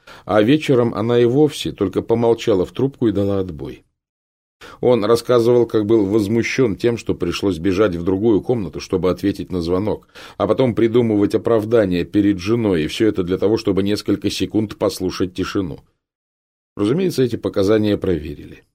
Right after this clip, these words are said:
Супруга подтвердила, что после вечернего звонка Ферд скоро отправился спать и никуда не выходил до утра. А данные сотового оператора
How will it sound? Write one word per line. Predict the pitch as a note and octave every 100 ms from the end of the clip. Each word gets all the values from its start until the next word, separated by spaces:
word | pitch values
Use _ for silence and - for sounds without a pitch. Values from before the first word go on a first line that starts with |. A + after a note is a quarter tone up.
| _ _ -
Супруга | - A2 D#3+ F#3+
подтвердила, | F3 D3 C#3 A2+ E2 F#2 G#2
что | - G2
после | F2+ G#2 G2 G2+
вечернего | F#2+ F#2 G#2+ G2 G2 F2+
звонка | F2 F2+ E2 A2+
Ферд | A#2 G2+ G2+ -
скоро | - G2+ G2
отправился | F#2 - G2 F2 D#2 C2
спать | - - A#2 - _ _ _ -
и | G#2
никуда | G#2 G#2+ G#2
не | G#2
выходил | A2 A2+ B2+ G#2+ F#2+
до | A#2
утра. | C#3 - - _ _ _ _ - -
А | - G#2
данные | G2+ A#2+ A#2 A2 G#2
сотового | - A2+ A2 G#2 G2+
оператора | F2+ G2+ B2 C#3 C3 B2+